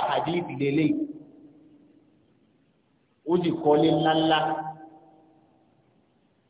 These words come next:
Ó láwọn nǹkan ọ̀gbìn tó lálàáfíà lásìkò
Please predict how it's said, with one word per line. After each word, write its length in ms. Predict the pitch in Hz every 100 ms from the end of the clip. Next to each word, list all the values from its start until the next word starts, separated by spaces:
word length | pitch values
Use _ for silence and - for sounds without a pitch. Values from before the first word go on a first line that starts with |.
| _ _ _ _ -
Ó 60 | 165
láwọn 400 | 180 180 170 160
nǹkan 320 | 151 - 156 143
ọ̀gbìn 280 | 131 127
tó 120 | 120 170
lálàáfíà 640 | 180 180 165 143 160 165 98 - - - - - - - - - _ _ _ _ _ _ _ _ _ _ _ _ _ _ _ _ 123
lásìkò 500 | 175 190 190 175